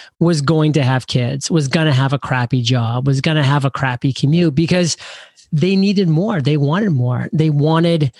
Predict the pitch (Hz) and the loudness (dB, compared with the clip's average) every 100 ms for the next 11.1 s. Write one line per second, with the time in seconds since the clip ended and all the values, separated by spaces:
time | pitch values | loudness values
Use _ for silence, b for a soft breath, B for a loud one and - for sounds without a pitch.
0 | B B B 151 156 214 170 - 143 160 | B B B -2 0 2 0 0 0 0
1 | - 156 139 123 147 - 160 139 135 135 | 2 0 0 0 -2 0 0 2 2 2
2 | 139 - - 139 135 127 - 131 120 135 | 0 -2 -4 -4 -2 -2 0 -2 0 0
3 | 135 127 139 127 120 147 139 131 123 - | 0 0 -2 -2 -4 -2 0 0 0 -2
4 | 160 156 123 127 139 B B B B - | -2 0 -2 -2 -6 B B B B -2
5 | 180 175 175 156 - - 170 135 190 - | 0 2 0 0 -4 -6 -4 0 0 0
6 | - 180 196 - 175 175 180 - 170 156 | -2 -2 0 0 0 2 0 0 0 2
7 | 151 151 147 147 - - 139 143 156 165 | 0 0 0 -2 -6 -4 0 2 2 2
8 | 156 156 151 117 151 - - - - 139 | 2 0 0 -2 -2 -4 -8 -8 -4 -2
9 | 131 131 156 139 - 143 135 139 - 139 | -2 0 0 0 0 0 0 0 0 0
10 | 147 147 - - 147 135 127 135 143 143 | -2 -2 -4 -4 -2 0 2 2 2 0